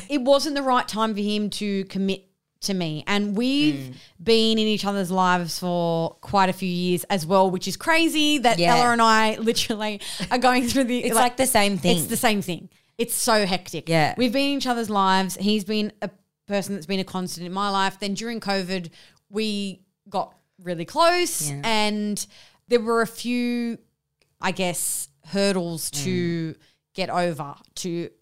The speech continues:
Speaker 1: have a relationship and to accept the relationship and to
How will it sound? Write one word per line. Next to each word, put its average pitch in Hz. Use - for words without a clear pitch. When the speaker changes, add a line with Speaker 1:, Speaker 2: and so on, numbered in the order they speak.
Speaker 1:
have 185
a 175
relationship 156
and 165
to 170
accept -
the 185
relationship 156
and 165
to 160